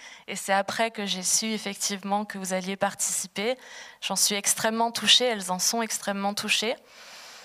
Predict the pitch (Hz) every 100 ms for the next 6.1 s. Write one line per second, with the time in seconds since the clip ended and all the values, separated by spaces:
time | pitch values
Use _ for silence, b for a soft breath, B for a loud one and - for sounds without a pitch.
0 | B B B 202 196 190 185 185 208 196
1 | 196 202 196 208 208 220 240 240 214 208
2 | 214 214 226 233 240 208 202 233 214 202
3 | 202 202 226 - 214 214 - 196 185 196
4 | 240 262 202 202 208 - 202 202 214 214
5 | 220 233 233 240 240 220 214 - 233 277
6 | 240